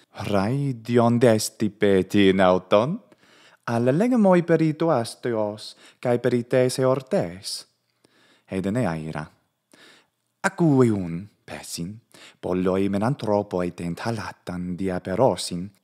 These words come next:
τὴν ἑορτὴν βουλόμενοι θεωρεῖν. Οὐ μόνον δεκταί ταλάταις πολλοῖ ἀνθρώποι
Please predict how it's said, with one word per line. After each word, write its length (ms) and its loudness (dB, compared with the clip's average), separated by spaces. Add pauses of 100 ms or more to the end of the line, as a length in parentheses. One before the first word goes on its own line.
(120)
τὴν 280 2
ἑορτὴν 760 0
βουλόμενοι 840 -2
θεωρεῖν. 760 -4 (720)
Οὐ 220 2
μόνον 420 2
δεκταί 600 0 (100)
ταλάταις 800 -2
πολλοῖ 460 2
ἀνθρώποι 680 0